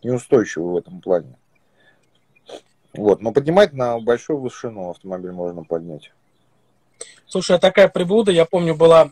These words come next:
Speaker 2: э, типа такой груши надувной на выхлопную трубу.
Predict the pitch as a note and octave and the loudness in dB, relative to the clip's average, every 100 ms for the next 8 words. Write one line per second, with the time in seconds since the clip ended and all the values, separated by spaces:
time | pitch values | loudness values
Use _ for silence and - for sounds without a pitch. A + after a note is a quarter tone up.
0 | - E3 E3 D#3 D3+ C#3+ F3+ D#3+ E3 - | -2 -4 0 0 0 -4 -10 -6 -6 -4
1 | D#3 G3+ A#3 - E3 D3 F#3 F3+ D#3 C#3 | -4 -2 -2 -2 -4 -2 0 2 2 0
2 | _ - D#3+ E3 - E3+ F3+ D#3+ - E3+ | _ -8 -2 0 0 -2 -2 -6 -4 -4
3 | E3 C#3 | -4 -8